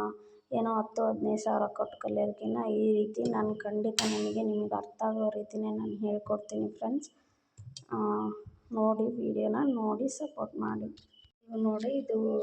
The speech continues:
ಒಂದು ಈ ರೀತಿ ತಿ-, ಇದು ಅಂಗಡಿಯಲ್ಲಿ ಮಕ್ಕಳು ತಿನ್ನೋಕೆ ತೊಗೊಂಡಿದ್ರು. ಈ ಡಬ್ಬಿ, ಆ, ಉಕ್ಸು, ಉಕ್ಸು ಹಾಕಿಟ್ಟಿದ್ದೀನಿ. ಒಂದು ಎರಡು ಪ್ಯಾಕೆಟ್ ಹಿಡಿಸುತ್ತೆ ಇದು, ಎರಡು ಪ್ಯಾಕೆಟ್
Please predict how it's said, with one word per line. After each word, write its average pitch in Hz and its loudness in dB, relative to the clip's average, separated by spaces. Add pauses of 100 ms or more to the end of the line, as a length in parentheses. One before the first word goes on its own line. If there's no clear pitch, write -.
(580)
ಒಂದು 208 -10 (840)
ಈ 226 0
ರೀತಿ 220 0
ತಿ-, 214 2 (360)
ಇದು 240 -2
ಅಂಗಡಿಯಲ್ಲಿ 220 2
ಮಕ್ಕಳು 220 -2
ತಿನ್ನೋಕೆ 220 -4
ತೊಗೊಂಡಿದ್ರು. 208 -2 (760)
ಈ 226 0
ಡಬ್ಬಿ, 214 8 (440)
ಆ, 208 2
ಉಕ್ಸು, 208 0
ಉಕ್ಸು - -2
ಹಾಕಿಟ್ಟಿದ್ದೀನಿ. 208 0
ಒಂದು 208 2
ಎರಡು 220 4
ಪ್ಯಾಕೆಟ್ 233 0
ಹಿಡಿಸುತ್ತೆ 214 -2
ಇದು, 202 0
ಎರಡು 202 2
ಪ್ಯಾಕೆಟ್ 208 0